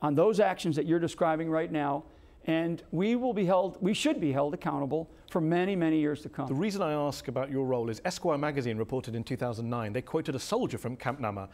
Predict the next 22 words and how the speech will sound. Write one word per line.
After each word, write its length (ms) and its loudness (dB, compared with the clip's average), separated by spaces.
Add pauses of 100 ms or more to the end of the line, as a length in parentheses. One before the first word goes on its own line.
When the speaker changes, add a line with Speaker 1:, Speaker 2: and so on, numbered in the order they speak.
(120)
Speaker 1:
Mm-hmm. 240 -2
Speaker 2:
who 80 2
said 220 0
that 80 2
a 40 0
colonel 460 2
named 320 0
Mike 400 -2
was 140 0
present 340 0
in 60 0
the 60 2
interrogations 680 -2
when 80 -4
a 40 -2
lot 120 -2
of 60 -4
those 180 -2
abuses 340 -4
were 80 -6
going 280 -2
on. 180 -4